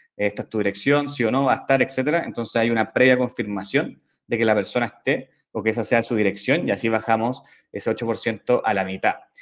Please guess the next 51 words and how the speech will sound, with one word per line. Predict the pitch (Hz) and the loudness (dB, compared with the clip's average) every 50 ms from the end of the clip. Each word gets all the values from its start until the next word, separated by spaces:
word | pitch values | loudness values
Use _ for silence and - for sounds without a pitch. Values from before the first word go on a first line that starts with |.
| _ _ _ | _ _ _
Y | - 92 | -12 -6
de | 85 98 104 | -4 -2 -2
esa | 104 - 113 117 | 0 0 0 2
manera, | 117 117 123 123 117 110 120 131 127 - | 2 2 4 2 4 4 4 2 2 0
eso | - 101 - 113 104 | -4 -6 -2 0 -2
es | 101 - | -2 0
tanto | - 107 104 - - 101 101 101 101 - | -2 -4 -4 0 0 0 0 0 -4 -12
buena | - - 107 110 110 | -2 -2 0 0 0
experiencia | 110 - - 110 101 104 110 110 104 - 117 | -4 -2 -2 -2 0 0 -2 -2 -2 -4 0
para | 104 107 101 | 0 0 0
los | 95 101 - | -2 -4 -2
clientes | - 123 120 113 101 - - - - - - | 0 0 0 0 0 -6 -8 -10 -10 -10 -10
y | - 107 | -10 -4
también | 104 113 104 101 98 110 110 | -4 -2 -2 -2 -2 -4 -4
se | - 104 90 | -4 -4 -4
reducen | 101 104 101 - 104 98 | -2 -4 -4 -2 -4 -4
los | 95 - | -4 -4
costos, | - - 151 151 - - | -2 -4 -4 -2 -4 -8
porque | - 90 - - 98 - - _ - _ _ _ - | -10 -10 -12 -10 -12 -12 -12 _ -20 _ _ _ -8
el | - 95 87 | -6 -6 -6
costo | - - 104 - - 113 | -4 -4 -4 -2 -2 -4
por | 98 107 101 101 | -2 0 -2 -2
ir | - 98 110 | -2 -4 -4
a | 98 | -2
hacer | 104 104 | -2 -2
el | 101 98 | -2 -2
despacho | 98 - - _ - 110 110 - 117 107 | -2 -6 -10 _ -4 -4 -4 -2 -4 0
va | 101 107 107 104 98 - - | 2 4 4 4 2 0 -4
sí | - 120 113 | 0 2 2
o | 110 | 2
sí. | - - 147 - - - _ _ _ _ _ _ _ _ _ _ _ _ - | 2 0 -2 -2 -2 -10 _ _ _ _ _ _ _ _ _ _ _ _ -10
Entonces, | 113 101 98 98 101 101 101 98 - 104 - | -8 -8 -8 -6 -6 -6 -6 -6 -10 -10 -4
súper | - 107 104 | -2 -2 -2
importante | 104 101 107 101 - - 104 92 101 101 104 98 - _ _ - - - _ _ - | -2 -2 -4 -4 -2 -2 -4 -4 -6 -8 -8 -8 -8 _ _ -20 -20 -20 _ _ -16
esa | 113 - 107 98 - | -14 -10 -8 -2 0
parte | 107 104 - - | 0 0 0 -4
y | 107 | -6
ser, | - 110 92 - - | -6 -6 -10 -10 -12
empezar | - 104 98 - - - 107 | -12 -12 -10 -12 -6 -4 -4
a | 104 | -2
ser | - 107 95 - | -2 -6 -10 -6
proactivo | - 110 98 95 90 - - _ - 107 110 110 113 | -6 -4 -2 -2 -4 -6 -12 _ -6 -4 -2 -2 -2
sobre | - - 107 101 101 95 98 | -2 -4 -4 -4 -2 -2 -2
la | 95 95 | -4 -4
notificación | 95 98 95 98 98 95 95 92 90 - - 101 101 | -6 -6 -8 -8 -8 -10 -8 -10 -10 -8 -8 -6 -6
de | 104 | -6
este | 101 104 98 | -8 -8 -10
servicio | - 95 85 90 98 92 104 95 | -10 -10 -12 -10 -12 -10 -10 -10
que | 92 | -12
estamos | - - 98 95 95 | -8 -8 -8 -6 -6
entregando. | 95 95 - 98 92 87 80 - - - | -10 -10 -8 -8 -8 -8 -10 -12 -16 -20